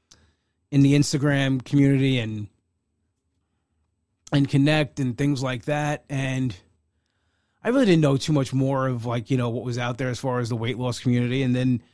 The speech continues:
you start expanding and you start, like, you know, meeting different people in different areas of it, and you learn things. And you, it just all, it's, we're all on the same path, just using different vehicles to get there.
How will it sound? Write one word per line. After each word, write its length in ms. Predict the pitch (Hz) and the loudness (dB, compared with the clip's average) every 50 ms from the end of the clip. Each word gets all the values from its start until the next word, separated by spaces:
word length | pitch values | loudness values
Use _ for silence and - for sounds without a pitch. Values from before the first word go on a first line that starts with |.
| _ _ _ _ _ _ _ _ _ _ _ _ _ _ _ _ _ _ - | _ _ _ _ _ _ _ _ _ _ _ _ _ _ _ _ _ _ -6
you 80 | - 139 | -4 -2
start 220 | - 170 151 147 | 0 2 2 2
expanding 640 | 156 139 - - - 175 175 180 185 165 147 139 131 | 0 -2 -4 -2 0 0 2 2 2 0 0 -2 -2
and 100 | 127 127 | -2 -4
you 80 | 123 | -4
start, 300 | 110 - 165 143 139 - | -4 -4 -4 -4 -4 -2
like, 240 | 139 131 131 - - | -4 -4 -4 -2 0
you 60 | 143 | 0
know, 120 | 139 135 131 | 2 2 2
meeting 320 | 131 135 143 147 147 147 | 2 4 4 4 2 2
different 280 | 135 143 - - 131 - | 0 -2 -4 -4 -4 0
people 320 | - 147 147 - 139 131 | 0 0 0 0 -2 -2
in 80 | 127 123 | -2 -2
different 260 | 135 135 - 139 131 | -4 -4 -4 -2 -2
areas 380 | 135 139 143 151 151 139 123 123 | 0 0 0 0 -2 -2 -2 -2
of 160 | 123 113 117 | -4 -4 -4
it, 100 | 127 - | -6 -4
and 160 | 131 131 151 | -2 0 0
you 100 | 175 175 | 0 0
learn 320 | 165 160 180 190 214 214 | -2 -2 -2 -2 -2 -4
things. 520 | - - 107 98 - - - - - - _ _ _ _ _ _ _ _ _ _ _ _ _ _ _ _ _ _ _ _ _ _ _ _ _ _ _ _ _ _ _ _ _ _ _ _ _ _ _ _ _ - | -4 -6 -10 -12 -12 -16 -18 -18 -18 -18 _ _ _ _ _ _ _ _ _ _ _ _ _ _ _ _ _ _ _ _ _ _ _ _ _ _ _ _ _ _ _ _ _ _ _ _ _ _ _ _ _ -2
And 300 | 151 147 147 147 156 - _ _ - | 0 2 2 2 2 0 _ _ -16
you, 360 | 147 156 180 180 190 190 - _ - | -12 -8 -4 -2 -2 -2 -2 _ 2
it 140 | 190 156 | 2 2
just 180 | - 220 165 156 | 2 2 2 4
all, 200 | 214 214 214 214 | 4 4 4 4
it's, 280 | 190 196 - - - - _ - | 2 0 -4 -6 -20 -16 _ -4
we're 180 | 175 196 220 | 0 2 2
all 140 | 220 220 247 | 4 4 4
on 80 | 240 220 | 2 2
the 80 | 208 | 2
same 280 | - - 214 208 202 - | 0 0 0 0 0 0
path, 440 | - 190 180 143 107 98 - - - - _ _ _ _ _ _ _ _ _ _ _ _ _ _ _ | 0 0 -2 -2 -4 -6 -10 -16 -20 -20 _ _ _ _ _ _ _ _ _ _ _ _ _ _ _
just 160 | - - 131 | -6 -4 -2
using 300 | 151 185 185 156 170 160 | 0 2 2 2 2 2
different 440 | 143 170 180 - 170 170 170 170 147 | 2 0 -2 0 0 0 0 0 0
vehicles 520 | 127 151 175 175 170 - 165 156 139 - | 2 4 4 4 2 2 -2 -2 -2 -4
to 60 | - 147 | -4 -2
get 240 | 131 143 135 - | 0 0 -2 -2
there. 180 | - 92 82 | -8 -14 -14